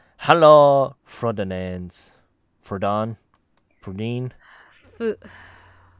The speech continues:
Speaker 2: Ferun?
Speaker 1: F-, mm, I, I don't know. Are, are they speaking French? Uh, <laughs>
Speaker 2: Yeah, it's supposed to be friend in French.
Speaker 1: Hello,
Speaker 2: Hello,
Speaker 1: friend?
Speaker 2: hello, friend. It, hello, friend. That would be the translation.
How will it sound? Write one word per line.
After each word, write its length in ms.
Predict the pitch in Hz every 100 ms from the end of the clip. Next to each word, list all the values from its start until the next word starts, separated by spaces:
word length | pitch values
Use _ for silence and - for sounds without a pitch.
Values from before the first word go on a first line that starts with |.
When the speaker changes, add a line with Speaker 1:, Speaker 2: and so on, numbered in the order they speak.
| _ _ -
Speaker 2:
Ferun? 480 | 214 208 226 269 381 480 _ _ _ _ _ _ _ _ _ _
Speaker 1:
F-, 400 | - _ _ - _ 110
mm, 180 | 101 - -
I, 140 | 90 85 -
I 60 | 85
don't 160 | 85 82
know. 200 | 82 82
Are, 180 | 92 92 - _ 92
are 80 |
they 160 | 87 95
speaking 340 | - 104 117
French? 380 | 107 120 156 -
Uh, 440 | - - _ - 131 -
<laughs> 120 | _
Speaker 2:
Yeah, 360 | 240 226 214 196
it's 140 | 196
supposed 180 | 190 202
to 60 | 214
be 80 |
friend 340 | 190 180 170 170
in 140 | 160
French. 720 | - 151 131 131 - - - _ _ _ _ _ _ _ _ _ _ _ _ _
Speaker 1:
Hello, 220 | - 202
Speaker 2:
Hello, 120 | 120 131
Speaker 1:
friend? 260 | - 131
Speaker 2:
hello, 440 | 226 202 185 185 185
friend. 440 | - 170 175 180 -
It, 180 | 196
hello, 320 | 196 196 185 175
friend. 320 | - 151 156
That 140 | 156
would 100 | -
be 100 | -
the 100 | -
translation. 800 | - - - - 82 - - 190